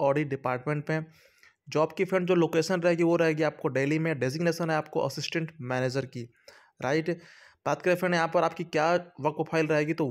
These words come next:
work you will do में फ्रेंड आप इसको पढ़ सकते हैं आकर डिटेल में। आपको साइट की लिंक मिल जाएगा डिस्क्रिप्शन बॉक्स में, आपका क्या क्या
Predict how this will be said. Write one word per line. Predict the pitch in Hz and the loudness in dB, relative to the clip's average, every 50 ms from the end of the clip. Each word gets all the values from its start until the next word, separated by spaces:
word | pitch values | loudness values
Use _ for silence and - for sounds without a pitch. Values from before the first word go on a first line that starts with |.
| 120 | 0
work | 139 160 175 175 - - | 0 0 0 0 -4 -2
you | 131 143 160 170 | 0 2 4 4
will | 170 165 143 160 | 4 4 2 2
do | 165 | 0
में | 175 170 | 0 0
फ्रेंड | 165 - 165 156 | 0 -2 -2 0
आप | 151 151 151 - | 0 0 -2 -2
इसको | - 160 - - 170 | -6 -6 -4 -4 -4
पढ़ | 165 - - 147 147 | -2 0 0 0 0
सकते | 147 160 139 - 156 | 0 -4 -6 -4 -4
हैं | 147 139 | -2 -2
आकर | 135 143 143 | -2 -4 -6
डिटेल | 135 131 131 131 151 151 147 | -6 -6 -4 -2 -2 -2 -2
में। | 147 151 | -2 -2
आपको | 143 127 123 - 147 | -4 -4 -4 -6 -8
साइट | 139 - 135 135 139 | -6 -4 -2 -4 -2
की | - - | -2 -2
लिंक | 139 139 139 139 | -2 -2 -2 -2
मिल | 139 131 | -4 -2
जाएगा | 135 135 139 | -2 -2 -2
डिस्क्रिप्शन | 131 131 131 - 135 - 143 135 | -4 -4 -6 -8 -8 -6 -4 -4
बॉक्स | 135 131 127 | -4 -4 -4
में, | 143 131 | -6 -6
आपका | 131 143 | -6 -6
क्या | 139 - 139 135 | -6 -4 -4 -4
क्या | 143 139 143 | -4 -4 -6